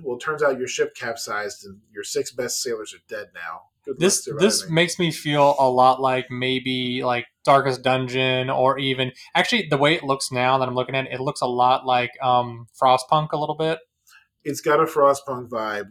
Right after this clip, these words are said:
Speaker 1: with the, the Arctic aesthetic.
Speaker 2: So
Speaker 1: The
Speaker 2: I
Speaker 1: grimy folks.
Speaker 2: I really, I, I want, yeah, I really wanna play this and just kinda see what
Speaker 1: I
Speaker 2: it's
Speaker 1: think
Speaker 2: like.
Speaker 1: that'd be a lot of fun, eating the dead. <laughs>
Speaker 2: I know. Here you go, James. And this is, this is, this one was for you though.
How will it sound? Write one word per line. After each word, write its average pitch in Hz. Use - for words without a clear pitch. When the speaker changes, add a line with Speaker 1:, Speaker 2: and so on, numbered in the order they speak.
Speaker 1:
with 113
the, 95
the 98
Arctic 104
aesthetic. 87
Speaker 2:
So 127
Speaker 1:
The 151
Speaker 2:
I 196
Speaker 1:
grimy 104
folks. -
Speaker 2:
I 135
really, 147
I, 160
I 156
want, 160
yeah, 123
I 147
really 160
wanna 147
play 135
this 131
and 123
just -
kinda 123
see 127
what 123
Speaker 1:
I 117
Speaker 2:
it's -
Speaker 1:
think 113
Speaker 2:
like. 117
Speaker 1:
that'd 110
be 95
a -
lot 98
of 95
fun, 95
eating 131
the -
dead. 156
<laughs> 247
Speaker 2:
I 135
know. 135
Here 165
you 175
go, 151
James. 139
And 147
this 143
is, 147
this 151
is, 180
this 156
one 208
was 202
for 180
you 160
though. 123